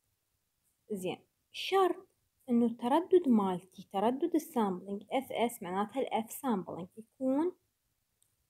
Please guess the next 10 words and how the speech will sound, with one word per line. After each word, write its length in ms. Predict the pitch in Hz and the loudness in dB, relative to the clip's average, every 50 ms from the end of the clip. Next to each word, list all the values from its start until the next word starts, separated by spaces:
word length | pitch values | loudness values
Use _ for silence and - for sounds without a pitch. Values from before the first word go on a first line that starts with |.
| _ _ - | _ _ -4
أكبر 640 | 349 359 349 - - - - 202 190 190 - - 240 | -4 -4 -4 -8 -16 -8 -2 -2 -2 -2 -2 -2 -2
أو 140 | 262 277 285 277 | 0 0 0 0
يساوي 560 | 277 254 254 - 285 277 277 277 285 302 311 302 | -2 -4 -4 -4 -2 0 0 2 2 2 2 2
من 160 | 254 220 208 | 4 2 2
اثنين 480 | 202 - - 220 226 240 269 302 285 - 247 | 0 -2 -4 -2 0 0 0 0 -2 -4 -2
اف 300 | 269 320 320 - - - | -2 -2 -2 -6 -8 -6
ام. 300 | - 180 165 - 170 - _ _ _ _ _ _ _ - | -4 -4 -4 -4 -8 -16 _ _ _ _ _ _ _ -20
شنو 200 | - - 294 269 | -10 -4 -2 -2
الاف 280 | 233 - 156 - - - | 0 0 -2 -4 -6 -8
ام؟ 200 | - 185 190 196 | -8 -6 -6 -6